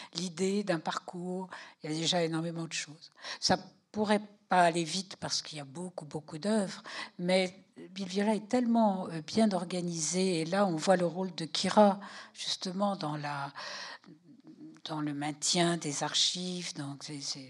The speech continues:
ça pourrait aller, aller vite. Mais justement, je voulais juste rajouter une petite chose qui peut vous intéresser sur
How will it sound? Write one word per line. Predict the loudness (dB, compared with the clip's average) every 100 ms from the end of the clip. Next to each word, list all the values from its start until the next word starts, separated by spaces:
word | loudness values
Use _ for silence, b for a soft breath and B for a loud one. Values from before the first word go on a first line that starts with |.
| -16 -8
ça | -6 -8 -12
pourrait | -10 -6 -4 -4
aller, | -8 -10 -10 -12 -16 -20 b b -14
aller | -8 -4
vite. | -4 -4 -8 -8
Mais | -10 -12 -16 _ B B B
justement, | 4 4 6 8 8
je | 6
voulais | 4 4
juste | 2 2
rajouter | 0 0 -2
une | -2
petite | 0 0 2
chose | 2 2 0 -2
qui | -4
peut | -16 _ -2
vous | -2 0 -4
intéresser | 0 0 4 4
sur | 4